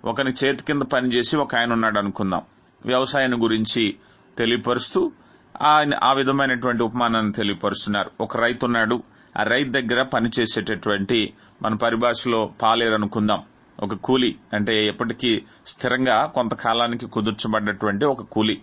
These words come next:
పాలేరు అనుకుందాం. అతడు ఉన్నాడు. అతడు ఉండగా వాడు పొలంలో నుంచి వచ్చాడు.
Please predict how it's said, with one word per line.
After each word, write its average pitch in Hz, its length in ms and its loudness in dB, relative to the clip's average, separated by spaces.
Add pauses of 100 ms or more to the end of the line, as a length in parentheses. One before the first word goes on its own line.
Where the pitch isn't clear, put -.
పాలేరు 104 300 2
అనుకుందాం. 101 420 0 (440)
అతడు 143 280 2
ఉన్నాడు. 127 420 2 (360)
అతడు 175 280 2
ఉండగా 143 760 2 (380)
వాడు 165 280 4
పొలంలో 160 500 2
నుంచి 160 260 2
వచ్చాడు. 131 320 0